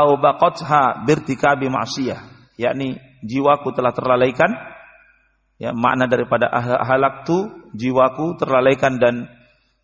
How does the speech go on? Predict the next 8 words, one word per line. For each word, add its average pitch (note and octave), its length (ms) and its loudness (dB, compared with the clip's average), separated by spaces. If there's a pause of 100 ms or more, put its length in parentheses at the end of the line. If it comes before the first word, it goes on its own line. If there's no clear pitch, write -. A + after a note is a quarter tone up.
(140)
binasa C#3+ 560 2
karena A#2+ 240 0
sebab A#2+ 320 0 (440)
melakukan B2 640 -2 (440)
maksiat B2+ 560 0
tersebut, A2+ 720 -4
yakni A#2+ 560 -2
menggauli B2+ 560 0